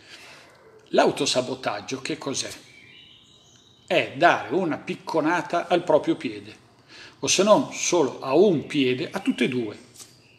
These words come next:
Questo è picconare, questo è autosabotarsi, ma in che modo? Ora, sono tutte quelle azioni che noi mettiamo in atto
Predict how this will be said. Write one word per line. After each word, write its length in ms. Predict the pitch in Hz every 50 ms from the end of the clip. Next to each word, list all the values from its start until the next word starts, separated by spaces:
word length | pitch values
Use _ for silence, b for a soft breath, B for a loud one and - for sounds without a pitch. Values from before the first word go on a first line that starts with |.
| _ _ _
Questo 360 | - - 226 214 - - -
è 20 | -
picconare, 760 | - - - - - - 117 113 131 156 143 117 - - - -
questo 360 | - 170 170 - - 120 113
è 220 | 127 151 143 147 B B B B B B
autosabotarsi, 1400 | 127 147 175 180 175 170 165 - 156 143 - - 147 139 135 139 131 - 127 113 104 104 - - - - 123 135 139
ma 120 | 160 202
in 240 | 220 220 220 208 214
che 160 | - - 208
modo? 520 | 185 165 131 104 101 98 - 110 - - _ _ _ _ _ _ _ - _ _ - - - - - - B B B B B B B B B B B B _ - -
Ora, 260 | 180 117 - - -
sono 400 | - - - 202 208 202 208 208 -
tutte 380 | 233 190 - - - - 123
quelle 400 | - - 180 175 147 131 123 131
azioni 640 | 131 127 - - - - 127 110 107 104 104 110 -
che 140 | - - 165
noi 400 | 175 170 147 - - 95 - - B B B B B B B B
mettiamo 600 | - 135 139 131 - - - 196 170 127 120 120 120
in 180 | 120 123 135
atto 720 | 127 117 - - - - - - 170 202 226 220 - B